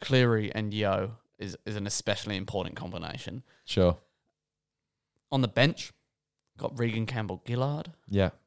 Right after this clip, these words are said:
Speaker 1: I think he's
Speaker 2: Nice.
Speaker 1: again, that one-two punch that he has at Parramatta with Paulo.
Speaker 2: Yeah.
Speaker 1: I wouldn't mind him and Paulo rotating between starting,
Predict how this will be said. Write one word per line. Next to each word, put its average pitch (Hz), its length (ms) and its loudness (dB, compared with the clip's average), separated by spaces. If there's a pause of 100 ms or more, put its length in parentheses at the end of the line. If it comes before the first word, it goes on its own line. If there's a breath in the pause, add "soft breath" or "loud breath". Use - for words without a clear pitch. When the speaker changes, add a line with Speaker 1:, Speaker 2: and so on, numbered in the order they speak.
(120)
Speaker 1:
I - 40 -20 (100)
think 110 140 -4
he's 113 600 -2
Speaker 2:
Nice. 90 480 2
Speaker 1:
again, 113 440 0 (120)
that 107 180 0
one-two 117 320 2
punch 110 300 -6
that - 80 -12
he 110 80 -6
has 107 200 -4
at - 160 -6
Parramatta 107 460 0
with 95 160 -8
Paulo. 117 500 2 (120)
Speaker 2:
Yeah. 98 200 4 (120)
Speaker 1:
I 131 60 6
wouldn't 127 240 2
mind 110 400 0
him 117 200 -2
and 107 100 -4
Paulo 110 380 2 (320)
rotating 98 580 -4
between 101 520 -8
starting, 104 640 -2